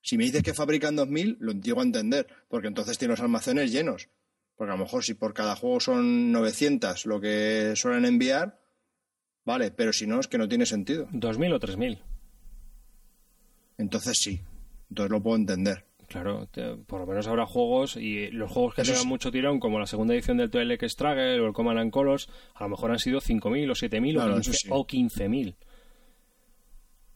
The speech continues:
Speaker 2: ¿Sabes? O sea,
Speaker 1: No.
Speaker 2: un juego que tenga mucho tirón, a lo mejor tiene una tirada de quince mil ejemplares, ¿eh?
Speaker 1: Pues me parece una aberración, vamos.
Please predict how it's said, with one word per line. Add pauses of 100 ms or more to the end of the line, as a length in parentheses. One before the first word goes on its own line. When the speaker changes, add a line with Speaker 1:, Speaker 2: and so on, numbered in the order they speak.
(180)
Speaker 2:
¿Sabes? (560)
O
sea, (380)
Speaker 1:
No.
Speaker 2:
un
juego
que
tenga
mucho
tirón,
a
lo
mejor
tiene
una
tirada
de
quince
mil
ejemplares,
¿eh? (720)
Speaker 1:
Pues
me
parece (160)
una
aberración,
vamos.